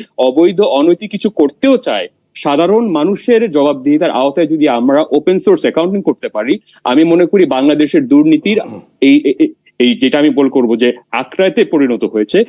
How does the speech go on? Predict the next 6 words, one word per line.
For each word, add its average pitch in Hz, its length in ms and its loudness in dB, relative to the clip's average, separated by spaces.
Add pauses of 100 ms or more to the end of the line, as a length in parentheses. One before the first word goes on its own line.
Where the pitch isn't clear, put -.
(120)
সেটা 165 220 0
শূন্য 208 400 2
কোঠাতে 214 480 0 (300)
নেমে 156 220 2
আনানো 160 500 0
সম্ভব। 147 480 -2